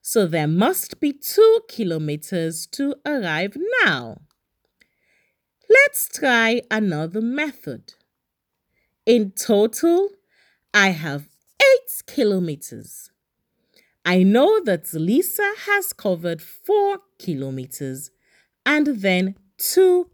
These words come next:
kilometers. That's four plus two. So four, then five, six. Of the eight kilometers in total,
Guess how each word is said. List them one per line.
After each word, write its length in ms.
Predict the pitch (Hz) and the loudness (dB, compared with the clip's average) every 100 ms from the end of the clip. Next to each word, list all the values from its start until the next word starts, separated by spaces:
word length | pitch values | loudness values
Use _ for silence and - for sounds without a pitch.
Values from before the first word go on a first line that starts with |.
| _ | _
kilometers. 960 | - 240 175 156 131 - 117 107 - - _ _ _ _ _ _ | -6 -4 -2 -4 -8 -12 -16 -14 -16 -18 _ _ _ _ _ _
That's 580 | 160 233 214 - - - | -2 2 2 -2 -4 -6
four 600 | - - 208 208 302 427 _ _ _ _ | -10 -2 2 2 2 -4 _ _ _ _
plus 560 | - 415 392 - - - | -2 -2 -2 -6 -12 -14
two. 400 | - - 233 120 - _ _ _ _ _ _ _ - | -8 -2 -2 -4 -16 _ _ _ _ _ _ _ -18
So 320 | - - 165 | -6 0 0
four, 760 | 143 - - 165 165 196 262 381 _ _ _ _ _ _ - | -2 -8 0 4 4 4 0 -4 _ _ _ _ _ _ -12
then 500 | 156 247 202 147 131 | 0 4 4 0 -8
five, 880 | - - 190 147 139 127 165 269 349 _ _ _ _ _ _ - | -18 -4 -2 0 -2 -4 -4 -2 -4 _ _ _ _ _ _ -10
six. 920 | - - 427 196 - - - - - _ _ _ _ _ - | -6 0 0 -2 -6 -6 -6 -8 -14 _ _ _ _ _ -4
Of 200 | 208 - | -4 -4
the 200 | 165 160 - | -4 -4 2
eight 360 | 247 392 392 - | 4 4 0 -14
kilometers 920 | - 415 359 294 185 160 - 175 196 - | -6 -2 0 0 -2 -4 -8 -6 -8 -8
in 200 | 226 220 | -6 -6
total, 640 | - 160 151 - 170 185 | -8 -8 -8 -8 -8 -8